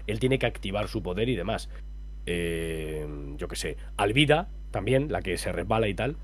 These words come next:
Si su poder estuviera activado siempre, no se podría ni vestir, porque la ropa se la pondría y se le resbalaría todo el rato, por poneros un ejemplo, ¿vale? El de la cera, el de, el del acero, el del veneno,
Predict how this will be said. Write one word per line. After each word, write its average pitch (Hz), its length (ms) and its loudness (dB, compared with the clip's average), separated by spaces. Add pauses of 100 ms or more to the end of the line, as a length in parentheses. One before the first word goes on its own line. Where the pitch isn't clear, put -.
(220)
Si - 120 0
su 113 140 2
poder 120 180 8
estuviera 143 260 8
activado 139 300 6
siempre, 147 240 6
no 139 60 6
se 135 80 4
podría 135 220 6
ni 139 100 8
vestir, 120 360 6
porque 90 220 -4
la 90 100 0
ropa 120 200 2
se 117 80 2
la 120 80 4
pondría 120 240 4
y 113 40 0
se 135 80 0
le 123 80 4
resbalaría 98 460 2
todo 85 140 -2
el 95 80 2
rato, - 260 6 (100)
por 87 140 -2
poneros 107 240 2
un 104 60 0
ejemplo, 78 320 -4
¿vale? 117 240 2 (260)
El 107 140 4
de 107 80 4
la 85 120 0
cera, 117 380 6 (140)
el 95 160 2
de, 92 200 4 (200)
el 98 180 -2
del 92 140 0
acero, 120 420 6 (240)
el 92 200 0
del 85 500 0
veneno, 117 480 2